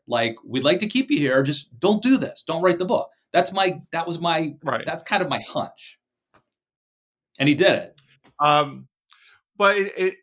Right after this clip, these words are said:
Speaker 2: like, to my mind, Buchanan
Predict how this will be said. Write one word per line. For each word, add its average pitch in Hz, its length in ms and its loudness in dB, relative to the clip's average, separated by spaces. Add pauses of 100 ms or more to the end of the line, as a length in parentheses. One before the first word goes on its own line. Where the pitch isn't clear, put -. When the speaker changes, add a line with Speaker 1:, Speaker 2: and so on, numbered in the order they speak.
(880)
Speaker 2:
like, 180 200 -4
to 196 100 -2
my 202 280 0
mind, 170 580 2
Buchanan 170 1000 -4